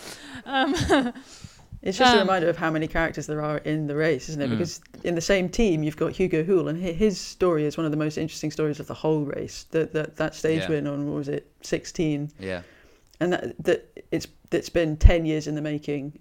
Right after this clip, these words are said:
Speaker 2: and it's all emotional. It's, it's huge for him, and it's also huge for the team. Um, so yeah, it's, it's, and it, like you say,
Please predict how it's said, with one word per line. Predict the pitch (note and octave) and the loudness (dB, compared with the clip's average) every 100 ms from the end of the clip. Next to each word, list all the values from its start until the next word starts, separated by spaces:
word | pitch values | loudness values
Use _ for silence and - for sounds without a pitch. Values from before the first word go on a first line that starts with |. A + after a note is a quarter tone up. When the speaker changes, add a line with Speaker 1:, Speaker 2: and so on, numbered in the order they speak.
| - | -6
Speaker 2:
and | D3+ | -4
it's | D3+ - | -2 0
all | D#3+ D#3 D3+ | 0 2 0
emotional. | D#3 D#3 D3+ D#3+ D#3 D3 | 0 -2 -4 -2 -2 -2
It's, | D3 - | -4 -6
it's | - D#3 - | -6 -6 -8
huge | - F#3+ E3 D3+ C#3+ - | -6 -2 0 -2 -6 -8
for | - | -6
him, | D#3 E3 D#3+ D3 D#3 _ | -2 0 0 -4 -8 _
and | D#3+ E3 | -2 0
it's | E3+ - | -2 -2
also | B3+ C#4+ | -2 2
huge | G3+ D#3+ | 0 0
for | |
the | D#3 | -4
team. | - A3 F#3+ D3 D3 - - - - _ _ | 2 4 4 0 -8 -18 -20 -20 -20 _ _
Um, | D#3+ F3 E3+ E3+ - | 0 2 2 0 -8
so | - F#3+ | 2 6
yeah, | F#3+ E3+ | 6 6
it's, | - F3+ - | 4 2 0
it's, | F3+ - | -4 -2
and | F3 F#3 | -2 0
it, | - - _ _ - - | -2 -8 _ _ -20 -6
like | E3+ | -4
you | - | -2
say, | - - | -4 -4